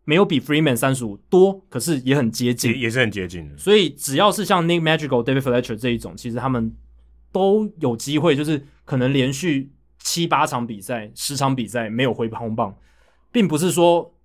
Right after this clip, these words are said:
Speaker 1: 超级超级罕见、很难没错，可是这个是有几率发生的。
Speaker 2: 是，
Speaker 1: 对。
Speaker 2: 但是 Freeman，发生在 Freeman 身上，我觉得真的蛮难的。
Speaker 1: 是比较难得一见，
Speaker 2: 很，
Speaker 1: 对。
Speaker 2: 很难啦，你要都不挥棒落空也不容易耶。
Speaker 1: 以一个三振率百分之十七点二来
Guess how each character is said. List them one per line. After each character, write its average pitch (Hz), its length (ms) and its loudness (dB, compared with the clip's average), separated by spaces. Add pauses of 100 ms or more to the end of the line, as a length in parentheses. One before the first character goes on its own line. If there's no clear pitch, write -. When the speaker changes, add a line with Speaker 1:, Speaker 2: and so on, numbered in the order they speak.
(160)
Speaker 1:
超 202 300 2
级 156 140 0
超 139 160 2
级 135 100 2
罕 110 180 -6
见、 107 240 -10 (280)
很 165 240 2
难 139 160 4
没 147 160 -2
错， - 180 0
可 120 160 -4
是 147 80 -2
这 156 140 -2
个 143 80 4
是 135 340 -4 (400)
有 110 160 -4
几 120 140 -4
率 123 120 2
发 104 220 -6
生 90 220 -14
的。 82 60 -18
Speaker 2:
是， 92 380 -8
Speaker 1:
对。 98 200 -12
Speaker 2:
但 135 100 0
是 147 100 0
Freeman， 127 680 0
发 - 180 0
生 120 80 0
在 123 120 2
Freeman 104 260 -6
身 87 220 -8
上， 87 280 -4
我 107 120 -10
觉 101 100 -2
得 101 80 2
真 101 140 -4
的 98 80 -2
蛮 78 160 -10
难 71 100 -20
的。 - 100 -20
Speaker 1:
是 - 140 -2
比 127 100 -2
较 131 320 2 (280)
难 104 220 -10
得 104 180 -2
一 98 100 -10
见， 95 300 -14
Speaker 2:
很， - 160 -8
Speaker 1:
对。 101 80 -8
Speaker 2:
很 104 120 -6
难 92 220 -8
啦， 107 120 -2
你 107 60 -2
要 139 60 4
都 196 180 2
不 190 140 0
挥 180 140 4
棒 165 120 4
落 165 80 4
空 147 320 -4 (280)
也 107 100 -8
不 156 160 0
容 110 220 2
易 110 140 -2
耶。 71 220 -10
Speaker 1:
以 143 100 -4
一 190 80 -2
个 196 140 4
三 180 220 2
振 190 80 0
率 190 80 0
百 143 100 2
分 131 140 -2
之 143 100 -6
十 135 240 -6
七 143 220 -6
点 120 140 -2
二 120 160 4
来 107 200 -6